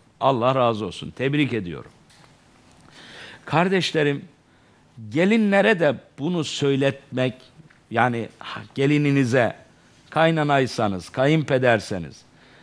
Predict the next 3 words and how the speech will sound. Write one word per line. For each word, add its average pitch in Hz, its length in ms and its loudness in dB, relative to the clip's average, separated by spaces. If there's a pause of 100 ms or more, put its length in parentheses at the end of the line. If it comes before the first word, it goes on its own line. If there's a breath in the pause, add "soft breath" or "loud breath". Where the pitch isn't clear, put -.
(380 soft breath)
"Kızım 165 440 2
gibidir. 98 600 -6 (760 soft breath)
Kendi 180 540 2